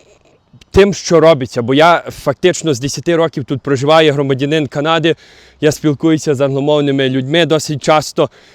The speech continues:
тому я, е, трошки більше, як то кажуть, знаю про Канаду і бачу Канаду, ніж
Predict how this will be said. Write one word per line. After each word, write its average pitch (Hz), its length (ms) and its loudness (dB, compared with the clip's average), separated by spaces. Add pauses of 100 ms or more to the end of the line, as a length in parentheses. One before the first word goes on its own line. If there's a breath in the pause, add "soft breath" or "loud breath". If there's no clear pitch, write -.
тому 170 260 2
я, 160 380 4
е, 127 140 2
трошки - 380 -2
більше, 151 540 2
як 139 140 -2
то 139 140 -8
кажуть, 139 340 0
знаю 151 340 0
про 151 160 -4
Канаду 139 440 0
і 135 100 -2
бачу 139 320 0
Канаду, 139 400 -2
ніж 139 280 -4